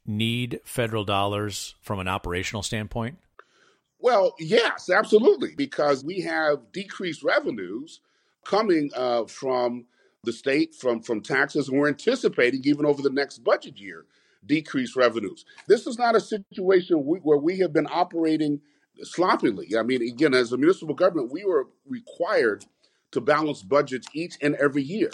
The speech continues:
Speaker 1: Right.
Speaker 2: Uh, but just like it was back in two thousand eight, two thousand nine with the Great Recession,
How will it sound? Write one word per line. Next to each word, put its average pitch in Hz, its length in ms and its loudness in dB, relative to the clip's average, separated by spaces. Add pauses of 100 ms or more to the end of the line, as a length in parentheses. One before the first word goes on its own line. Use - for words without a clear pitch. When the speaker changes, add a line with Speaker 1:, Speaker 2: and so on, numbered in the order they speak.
Speaker 1:
Right. 87 240 -10 (100)
Speaker 2:
Uh, 123 240 4
but 139 160 6
just 202 220 4
like 190 220 4
it 151 100 0
was 156 220 2
back 160 260 2
in 135 100 -6
two 160 200 -14
thousand 143 420 -4
eight, 147 220 -4 (280)
two 160 200 -10
thousand 143 400 2
nine 175 280 4
with 143 120 0
the 131 100 -4
Great 135 300 2
Recession, 123 680 0